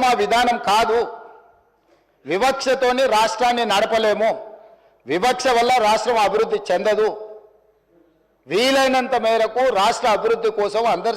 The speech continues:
సహకారం తీసుకొని ఈ ప్రభుత్వం ముందుకు వెళ్ళాలనుకుంటుంది. అందుకే డాంబికాలకు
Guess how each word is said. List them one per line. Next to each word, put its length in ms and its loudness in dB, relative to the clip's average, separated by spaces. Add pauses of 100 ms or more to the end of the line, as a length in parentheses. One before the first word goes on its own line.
సహకారం 520 0
తీసుకొని 420 -6
ఈ 80 -16
ప్రభుత్వం 460 -2
ముందుకు 300 -6
వెళ్ళాలనుకుంటుంది. 920 -2 (800)
అందుకే 280 0 (140)
డాంబికాలకు 640 2